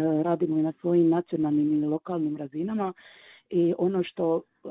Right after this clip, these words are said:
evo, ne odradimo skupa u projektima koje su na globalnoj razini, dijelimo tu, znači, tako se podržavamo i educiramo. Ujedno naš, e, ko-, ovaj, koordinator senior, naša, e, doktor Dawn Čep-, e, Kep-, Carpenter, ona je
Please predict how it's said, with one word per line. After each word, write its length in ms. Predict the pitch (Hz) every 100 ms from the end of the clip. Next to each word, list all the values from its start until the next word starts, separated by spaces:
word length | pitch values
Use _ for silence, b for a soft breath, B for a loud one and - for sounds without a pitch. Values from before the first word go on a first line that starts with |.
| 160
evo, 140 | 160
ne 180 | - 165
odradimo 460 | 175 196 185 175 175
skupa 380 | - 247 214 -
u 100 | -
projektima 540 | - 160 156 170 160
koje 260 | - 175 175
su 60 | 175
na 100 | 160
globalnoj 440 | 170 185 170 156
razini, 460 | 156 160 175 226 202
dijelimo 480 | 170 190 180 160 165
tu, 260 | - 214
znači, 260 | 185 185 190
tako 280 | 175 175 185
se 100 | 170
podržavamo 720 | 175 160 175 185 170 165 175
i 180 | - 165
educiramo. 680 | 147 170 - - - 185 277 - B B B _
Ujedno 340 | 214 214 190
naš, 200 | 190 202
e, 240 | - - 190 170 165 165 160 160 165 -
ko-, 160 | 180 -
ovaj, 480 | 160 151 151 170 -
koordinator 500 | - 160 180 175 - -
senior, 560 | 220 277 240 185 175 165
naša, 600 | 165 175 - 156 156 160
e, 40 | 165 165 170 175 -
doktor 300 | 175 175 156
Dawn 260 | 175 160
Čep-, 300 | 156 240 - -
e, 180 | 165 160
Kep-, 380 | - 233 -
Carpenter, 600 | - 233 - 220 - 214 214 B B B B
ona 300 | 185 208 190
je 420 | 180 170 170 165